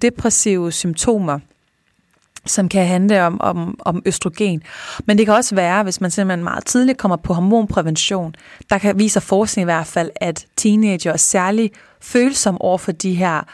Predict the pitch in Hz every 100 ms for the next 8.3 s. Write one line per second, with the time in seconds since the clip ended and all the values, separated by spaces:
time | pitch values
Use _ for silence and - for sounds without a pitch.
0 | - - - - 175 156 180 185 208 180
1 | - 170 165 170 196 170 139 - - -
2 | - - - 190 175 - 202 185 175 170
3 | 165 165 - 175 190 214 220 - 185 170
4 | 226 190 - 165 151 151 175 165 190 -
5 | 160 156 196 165 - 170 165 180 - 170
6 | 160 175 175 - 165 160 - 185 196 180
7 | 165 160 - 196 196 185 170 175 - 165
8 | 160 180 160